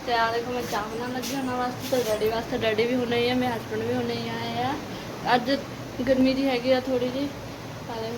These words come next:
ਚਾਹ ਨੂੰ ਉਬਾਲਾ ਆ ਗਿਆ ਵਾ ਫਟਾਫਟ। ਬਸ ਚਾਹ ਬਣਾ ਕੇ, ਅੱਜ ਮੈਂ ਖਾਏ ਸੀ ਗੋਲ ਗੱਪੇ ਦਹੀਂ ਵਾਲੇ। ਉਹ ਵੀਹ ਰੁਪਏ ਦੇ ਲੈ ਕੇ ਆਏ ਸੀ ਮੇਰੇ ਹਸਬੈਂਡ ਨੇ। ਮੈਂ, ਮੇਰੇ ਹਸਬੈਂਡ ਨੇ ਮਿਲ ਜੁਲ ਕੇ ਆਪਾਂ ਦੋ ਦੋ, ਤਿੰਨ ਤਿੰਨ ਖਾ ਲਏ ਬਸ।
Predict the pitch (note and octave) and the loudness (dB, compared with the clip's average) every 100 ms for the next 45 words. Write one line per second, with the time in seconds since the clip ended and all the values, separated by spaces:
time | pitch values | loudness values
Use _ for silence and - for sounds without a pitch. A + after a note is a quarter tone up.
0 | - A#3+ A#3 B3+ A#3 A3+ A3+ G#3 G#3+ G#3+ | 0 2 4 4 4 4 2 2 0 -2
1 | A3+ B3 A3 A3 A#3 - - A#3+ - A#3+ | -4 -4 -4 -4 -6 -8 -6 -6 0 2
2 | A3+ A#3 A#3 A#3 C#4+ - - - - A#3 | 2 2 -2 -2 -4 -4 -8 -10 -6 -2
3 | B3 B3+ C4 A#3 A#3 C4+ A3 G#3+ G#3 G#3 | 0 0 4 4 4 2 4 4 2 0
4 | - A3 G3 G#3+ G#3+ G3+ F#3+ G#3+ - - | -2 -2 0 -2 0 -2 -2 -6 -8 -10
5 | - - - - A#3 G#3+ C4+ C#4 C4+ C4 | -10 -10 -10 -6 -2 2 4 6 6 4
6 | C4+ B3 A#3 A#3+ G#3 A#3+ C4 A#3+ A#3 A3+ | 4 2 0 2 0 0 -2 -2 -2 -4
7 | B3 C4 A3+ G#3+ A3 A3+ A3+ A#3 A#3 A#3+ | -4 -4 -4 -4 -4 0 2 2 2 2
8 | A#3+ A3+ - A3+ A#3 A3+ A3+ A3 A3 A3+ | 0 -2 -4 -2 -2 0 0 2 0 0
9 | A3 - A3 G#3+ G#3+ A3 A3+ G#3+ A3 A3 | -2 -2 -2 0 0 0 0 0 0 -2
10 | G#3+ F#3 G3+ A3 F#3+ G#3+ | -2 -2 0 0 0 -2